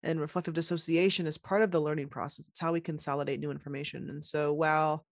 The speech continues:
we try to absorb as much as we can in the interviews, the reality is we can't soak it all in. And this is just a really good time for us to come back together, ponder everything,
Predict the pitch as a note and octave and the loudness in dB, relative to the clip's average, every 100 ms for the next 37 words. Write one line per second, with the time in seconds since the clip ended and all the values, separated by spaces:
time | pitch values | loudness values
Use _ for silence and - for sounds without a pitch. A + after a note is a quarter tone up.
0 | _ D#3 F3+ F3 F#3+ F3 E3 D#3+ E3+ D#3+ | _ -2 0 2 4 4 4 2 2 2
1 | D#3+ E3+ E3+ D#3+ D#3 D#3+ D3+ E3 D#3 E3+ | 0 -2 -2 -4 -4 -4 -2 -2 0 -2
2 | G3+ C4 D4+ C#4 F#3+ F3 F3 E3+ E3 D#3+ | -2 -2 -2 -4 -2 2 4 4 4 2
3 | D#3 - E3 - - D3 C3+ C3 C3 C#3 | -4 -6 -6 -4 -4 -4 -4 -4 -6 -8
4 | C3 - D3 D3+ D#3 - - D#3 E3 E3 | -10 -6 -6 -4 -6 -6 -2 0 2 2
5 | D#3 D#3 D#3 D3 D3 - D3+ D3+ D3 C#3+ | 0 -2 -4 -4 -8 -10 -8 -6 -6 -6
6 | - C#3+ C#3 C3+ C#3+ - _ _ - E3 | -8 -6 -4 -4 -6 -12 _ _ 0 2
7 | D#3+ E3 E3 F3+ F3 E3 F3 E3 E3 | 2 2 2 2 2 0 0 0 -2